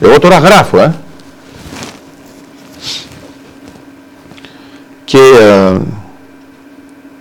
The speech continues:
εδώ είναι εντάξει, είναι η χαρά. Είμαστε εντάξει, έχουμε χαρά και με τα χαρά. Εγώ τώρα δίνω χαρά, αυτός παίρνει με τα χαρά. Που δεν ήταν αναγκασμένος, γιατί δεν μου το έκανε να του μο-, μου το μάθει. Και <clears throat>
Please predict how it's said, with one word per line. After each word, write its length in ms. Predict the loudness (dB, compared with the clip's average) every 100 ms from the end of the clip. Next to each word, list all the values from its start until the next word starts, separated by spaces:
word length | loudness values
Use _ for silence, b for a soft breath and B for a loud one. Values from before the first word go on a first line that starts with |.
| -20 -20 -10 -2
εδώ 360 | 2 2 2 2
είναι 140 | 0
εντάξει, 360 | 0 -2 -2 -4
είναι 80 |
η 20 | -2
χαρά. 240 | 0 0
Είμαστε 240 | -2 -2
εντάξει, 300 | 0 0 -2
έχουμε 260 | -4 -2 -2
χαρά 220 | 0 -2
και 100 | -2
με 60 | -4
τα 100 | -2
χαρά. 260 | -2 -2 B B -4
Εγώ 340 | 0 2 0
τώρα 300 | 2 2 2
δίνω 280 | 2 2 0
χαρά, 500 | 0 0 2 0 -2 B -10
αυτός 200 | -6 -2
παίρνει 200 | 0 0
με 100 | 0
τα 100 | -2
χαρά. 380 | 0 0 0 -6 B B -4
Που 100 | 0
δεν 100 | 2
ήταν 260 | 2 0
αναγκασμένος, 420 | 0 2 2 2
γιατί 140 | 0 2
δεν 140 | 2
μου 80 | 2
το 100 | 0
έκανε 260 | 2 2 2
να 80 |
του 120 | 0 0
μο-, 200 | 0 0
μου 120 | -2
το 140 | 0 0
μάθει. 300 | -2 -4 -16 -20 -20 B B B B B B B B _ -8
Και 440 | 0 2 4 2 -2
<clears throat> 60 | -4